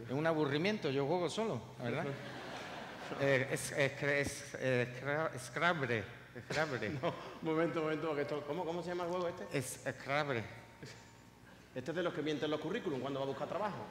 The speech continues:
Speaker 1: ¿Yo?
Speaker 2: Yo, yo le he visto el currículum, me pone inglés hablado y escrito nivel alto.
Speaker 1: Sí.
Speaker 2: Conversación fluida de inglés. Y luego va y dice Scrabble. Hombre,
Speaker 1: No,
Speaker 2: por
Speaker 1: pero,
Speaker 2: favor.
Speaker 1: no, pero es que es, es, Scrabble es castellano.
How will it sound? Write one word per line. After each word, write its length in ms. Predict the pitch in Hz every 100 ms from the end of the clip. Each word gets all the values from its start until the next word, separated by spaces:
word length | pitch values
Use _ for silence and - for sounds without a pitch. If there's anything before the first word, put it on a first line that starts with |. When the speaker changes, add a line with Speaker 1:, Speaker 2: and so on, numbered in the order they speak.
| - - - 101
Speaker 1:
¿Yo? 560 | 117 175 240 - - 139
Speaker 2:
Yo, 160 | 151 110
yo 80 |
le 80 | 123
he 20 |
visto 200 | 147 165
el 40 | 160
currículum, 360 | 156 214 160
me 60 | 139
pone 180 | 151 151 160
inglés 400 | 147 175 190 -
hablado 320 | 185 190 180
y 100 | 165
escrito 460 | 160 - 190 214 202
nivel 300 | 170 160 135
alto. 340 | 120 - 107 - -
Speaker 1:
Sí. 80 | 113 101 101 147 180 -
Speaker 2:
Conversación 680 | 185 180 185 175 170 214 214
fluida 400 | 214 208 180 165
de 60 |
inglés. 300 | 156 147 117
Y 20 |
luego 180 | 139 170
va 120 | 185
y 20 | 180
dice 240 | 185 202 -
Scrabble. 400 | 143 - 160 135 104
Hombre, 160 | 131 117
Speaker 1:
No, 80 | 135
Speaker 2:
por 0 |
Speaker 1:
pero, 140 | 139 131
Speaker 2:
favor. 80 | 156
Speaker 1:
no, 80 | 143
pero 140 | 160
es 20 | 156
que 80 |
es, 400 | 135 - 160 - - - 151
es, 100 | 151 -
Scrabble 420 | 139 139 151 151
es 60 | 190
castellano. 680 | 233 - 165 180 285 254